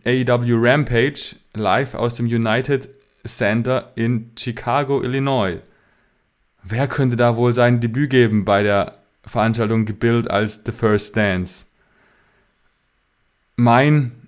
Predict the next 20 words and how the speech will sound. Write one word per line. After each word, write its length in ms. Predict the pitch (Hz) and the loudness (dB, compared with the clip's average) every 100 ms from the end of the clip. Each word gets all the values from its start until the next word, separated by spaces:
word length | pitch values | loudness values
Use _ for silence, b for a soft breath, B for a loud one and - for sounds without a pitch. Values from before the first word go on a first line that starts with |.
| _ _ _ _ _ _ - | _ _ _ _ _ _ 0
einer, 360 | 127 131 117 | 2 4 4
der 260 | 104 123 123 | 2 2 2
mich 200 | 135 117 | 2 0
in 120 | 123 | 0
meiner 260 | 120 120 123 | 2 2 2
Jugend 500 | 123 127 135 120 - - | 2 0 -2 -4 -8 -10
des 220 | 117 117 | -6 -2
Wrestlings 420 | 117 120 123 113 | -2 -2 -4 -2
wohl 140 | 117 | -2
am 100 | 117 | 0
meisten 360 | 117 117 120 123 | 2 0 -2 -8
geprägt 460 | 117 104 117 123 131 | -8 -2 -2 -2 -4
hat, 280 | 131 - _ _ _ _ _ _ _ _ _ | -4 -8 _ _ _ _ _ _ _ _ _
C 220 | - 127 | -8 -2
M 140 | 123 | -2
Punk, 420 | 117 117 135 123 - _ - | 0 0 -2 -6 -16 _ -6
kommt 240 | 123 120 | -4 -2
zurück 220 | 127 127 | -2 -2
ins 140 | 123 113 | -2 -2
Wrestling. 540 | 113 117 127 127 123 | -4 -4 -6 -8 -10